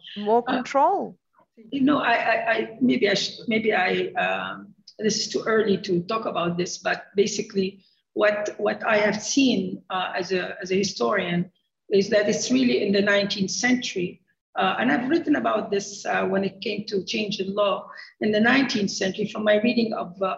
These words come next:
Speaker 2: of court records, it becomes very, very clear that, uh, the umbrella of religion was actually extended in the nineteenth century, but did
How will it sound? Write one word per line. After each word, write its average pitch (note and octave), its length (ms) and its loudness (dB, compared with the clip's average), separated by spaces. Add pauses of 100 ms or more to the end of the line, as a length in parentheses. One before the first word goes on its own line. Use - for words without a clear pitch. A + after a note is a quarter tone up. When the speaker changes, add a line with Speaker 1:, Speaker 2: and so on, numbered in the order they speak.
Speaker 2:
of - 140 -14 (120)
court G#3 300 0
records, A3 580 -4 (360)
it G3+ 120 0
becomes A#3 400 2
very, B3+ 320 2
very G#3+ 300 0
clear A3 580 0
that, G3 420 2 (340)
uh, G3+ 320 4
the G3 520 0
umbrella A3+ 480 2
of F#3+ 200 -6
religion G#3+ 600 -4 (160)
was G3+ 300 -2
actually A#3 380 -4
extended G#3+ 840 0
in F#3+ 120 -4
the F#3+ 80 -4
nineteenth G3 440 -2
century, G3+ 560 -6
but F3 200 -4
did F#3 140 0